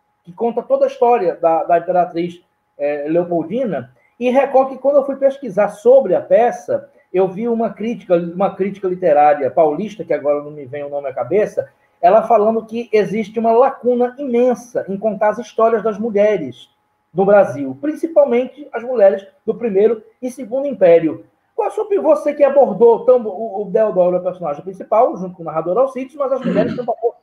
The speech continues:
preponderante. Diante disso, eu lhe pergunto, falta isso? Falta esse re-, resgate histórico da princesa Isabel,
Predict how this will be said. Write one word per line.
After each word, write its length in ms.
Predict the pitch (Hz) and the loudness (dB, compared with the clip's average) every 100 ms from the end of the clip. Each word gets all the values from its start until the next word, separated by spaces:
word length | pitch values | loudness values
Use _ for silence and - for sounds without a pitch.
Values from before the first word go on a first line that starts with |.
| _ | _
preponderante. 800 | 247 254 277 294 277 190 - 120 _ _ _ | -2 2 4 6 6 4 -2 -14 _ _ _
Diante 420 | 320 269 285 277 | 0 2 0 -6
disso, 220 | 233 277 | -10 -4
eu 80 | 277 | -4
lhe 80 | 285 | -2
pergunto, 640 | 294 262 202 226 - 165 - _ | 0 0 0 -6 -8 -12 -16 _
falta 420 | _ 339 339 330 233 | _ 2 4 0 -2
isso? 340 | 302 - 196 | -6 -8 -2
Falta 220 | 262 254 | 0 0
esse 100 | 247 | -4
re-, 300 | 220 208 190 | -4 -4 -2
resgate 440 | 190 196 170 202 - | -2 0 0 -2 -4
histórico 600 | - 196 220 185 123 - _ | -6 0 0 -2 -8 -18 _
da 140 | - 190 | 0 2
princesa 360 | 190 180 190 | 0 -4 -4
Isabel, 800 | 170 170 131 160 196 190 175 - | 0 0 2 4 4 4 0 -8